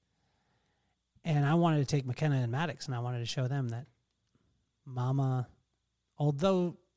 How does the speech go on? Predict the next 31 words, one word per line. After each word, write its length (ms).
you 160
are 120
a 20
superhero 480
to 140
us, 240
you're 340
a 320
human 320
being. 180
You're 180
a 60
little 220
girl 580
first. 560
You're 180
a 60
little 220
girl 320
who 360
dealt 280
with 180
divorce 640
early. 460
You're 180
a 60
little 240
girl 360
who, 400
you 100
know, 280